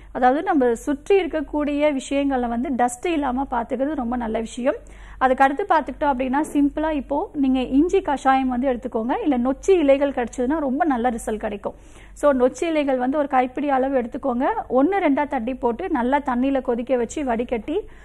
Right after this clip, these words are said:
அதுல ஒரு சிட்டிகை மஞ்சள் தூள், மிளகு தூள் ஆட் பண்ணி எடுத்துக்கும் பொழுது நல்ல result வந்து கிடைக்கும். அப்படி இல்ல அப்படின்னா இஞ்சி கஷாயம் போட்டு நீங்க அதுல மஞ்சள் தூள், மிளகு தூள், தேன்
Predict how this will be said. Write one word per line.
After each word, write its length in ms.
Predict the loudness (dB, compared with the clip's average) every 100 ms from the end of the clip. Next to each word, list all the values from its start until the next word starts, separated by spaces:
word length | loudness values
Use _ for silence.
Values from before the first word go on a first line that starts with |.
| -18 -2
அதுல 280 | 0 0
ஒரு 120 | -2 -2
சிட்டிகை 360 | -4 -4 -4 0
மஞ்சள் 560 | 0 4 4 4 0 0
தூள், 240 | -2 -2 0
மிளகு 500 | 0 2 2 0 -4
தூள் 240 | -6 -6 -2 0
ஆட் 180 | -2 -2
பண்ணி 220 | -2 0
எடுத்துக்கும் 340 | -2 -4 -6 -4
பொழுது 240 | -4 -2 -2 -2
நல்ல 320 | -2 0 0
result 400 | 0 -2 -4 -4
வந்து 120 | -6
கிடைக்கும். 400 | -4 -4 0 0 -2 -8 -20 -2
அப்படி 280 | 0 2 2
இல்ல 320 | 6 8 6
அப்படின்னா 300 | 6 4 4 4
இஞ்சி 280 | 6 8 6
கஷாயம் 460 | 2 0 2 0 2
போட்டு 280 | 0 2 0
நீங்க 220 | 2 2
அதுல 220 | 2 0
மஞ்சள் 420 | 2 2 2 0
தூள், 220 | 2 4
மிளகு 420 | 6 6 4 2 0
தூள், 260 | 0 0 -2
தேன் 320 | 0 2 2